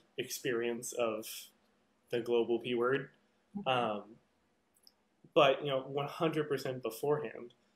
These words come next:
Speaker 1: of, like, okay, well, I need to, like, you know, practice when the sun goes down, I'll sleep when the sun comes up, get a couple hours, go to class. And I was like that for a while 'cause I thought I needed to be. You know, but here to say you don't need to be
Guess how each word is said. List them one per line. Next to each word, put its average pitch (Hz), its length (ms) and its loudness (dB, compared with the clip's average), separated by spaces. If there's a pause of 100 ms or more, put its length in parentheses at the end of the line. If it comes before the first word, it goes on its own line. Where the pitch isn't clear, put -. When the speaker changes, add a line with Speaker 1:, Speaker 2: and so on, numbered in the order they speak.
(320)
Speaker 1:
of, 135 120 -8
like, 120 340 0
okay, 127 320 0
well, 110 220 -4 (380)
I 127 120 2
need 127 200 2
to, 123 80 -4
like, 104 360 -4 (640)
you 127 80 -6
know, 107 260 -4
practice 139 380 4
when 143 100 0
the 127 60 2
sun 135 220 0
goes 131 200 6
down, 123 520 4
I'll 123 120 2
sleep 131 300 0
when 120 80 -2
the 120 80 0
sun 120 200 -2
comes 113 220 -4
up, 120 220 0
get 127 140 4
a 123 40 0
couple 127 300 0
hours, 113 380 2
go 127 80 2
to 117 60 -2
class. 113 220 -4 (360)
And 135 180 -4
I 156 100 2
was 180 160 6
like 117 200 2
that 113 200 -2
for 113 120 -2
a 107 80 0
while 110 420 0
'cause 120 120 -2
I 117 100 0
thought 123 200 -2
I 131 80 0
needed 151 280 -2
to - 160 -20
be. - 200 -10 (920)
You 123 80 0
know, 117 220 0 (100)
but 120 320 2 (480)
here 160 240 2
to 170 100 0
say 147 180 2
you 131 140 -2
don't 123 220 0
need 113 140 -4
to - 60 -12
be 104 160 -8